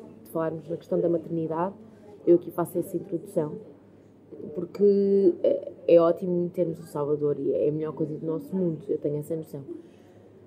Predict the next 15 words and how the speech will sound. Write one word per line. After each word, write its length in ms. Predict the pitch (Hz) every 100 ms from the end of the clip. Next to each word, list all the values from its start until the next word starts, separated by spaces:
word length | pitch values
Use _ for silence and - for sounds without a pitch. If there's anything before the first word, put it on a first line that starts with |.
| - - 180
Mas 120 | 175
termos, 360 | 202 196 190
vi-, 260 | - 180 190 - 175
vivermos 580 | 180 185 220 247 262
em 120 | 233 220
prol 200 | 214 202
de 80 |
uma 160 | 202 196
terceira 320 | - 208 190
pessoa 380 | 185 - 196 214
faz 220 | - 214
com 180 | - 208
que 100 | 202
nós 160 | 202 190
mu-, 240 | 208